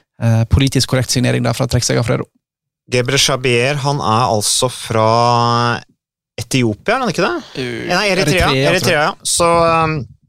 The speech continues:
Speaker 2: han er en god klatrer, eh, ivrig til å gå i brudd. Eh, jeg synes han er, eh, definitivt en av de mer lovende fra det afrikanske kontinentet.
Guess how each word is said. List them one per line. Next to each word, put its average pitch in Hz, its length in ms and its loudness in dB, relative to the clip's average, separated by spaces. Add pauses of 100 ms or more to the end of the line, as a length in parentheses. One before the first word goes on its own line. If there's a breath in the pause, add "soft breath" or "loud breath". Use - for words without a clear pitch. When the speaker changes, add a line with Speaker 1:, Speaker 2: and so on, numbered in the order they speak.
(400)
Speaker 2:
han 143 160 2
er 127 180 4
en 170 100 0
god 139 160 -2
klatrer, 160 480 0
eh, 151 840 0
ivrig 117 240 0
til 147 100 0
å 120 60 0
gå 135 80 4
i 127 80 -6
brudd. 156 340 -2
Eh, 147 540 0
jeg 143 100 0
synes 147 220 0
han 117 160 0
er, 110 220 2
eh, 110 180 2
definitivt 110 640 -4
en 104 160 0
av 104 100 0
de 110 120 2 (640 soft breath)
mer 117 200 0
lovende 104 580 2
fra 104 260 0
det 104 100 2
afrikanske 101 500 -2
kontinentet. 95 640 -2